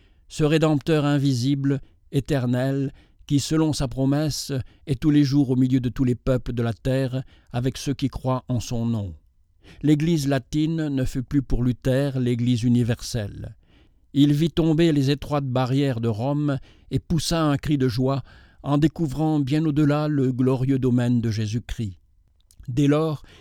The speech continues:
il comprit qu'il pouvait être membre de l'Église de Christ sans l'être de l'Église du pape. Mais les écrits de Jean Hus firent surtout sur lui une forte impression.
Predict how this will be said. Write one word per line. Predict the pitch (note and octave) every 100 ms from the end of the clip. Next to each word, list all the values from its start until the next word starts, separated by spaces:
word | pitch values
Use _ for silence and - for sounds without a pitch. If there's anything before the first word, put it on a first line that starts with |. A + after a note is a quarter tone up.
| - _
il | D3 B2+
comprit | D#3 D#3+ F3 D#3
qu'il | D3 A#2
pouvait | C3+ B2+ D3
être | C3 - B2
membre | C#3 D3+ A#2+ A2
de | A#2
l'Église | B2 A#2+ C#3 A2
de | A2+
Christ | - - D3 C3+ - E3 - -
sans | - D#3+ C#3+
l'être | C3+ C3 - C3
de | B2
l'Église | B2 A#2 A#2 A2
du | A#2
pape. | - C#3 B2+ - G2+ G2 _ _ _ _ -
Mais | C3 D3+ D3
les | D#3 E3+
écrits | - - G#3
de | D3 C#3
Jean | A#2+ D3 C#3 D3+
Hus | C#3 - - - -
firent | - F#3 F#3 -
surtout | E3+ - G#3+ E3
sur | D3 D3
lui | E3+ F3+ C3+
une | C3+ B2+
forte | - - -
impression. | A#2 - G#2 - - F#2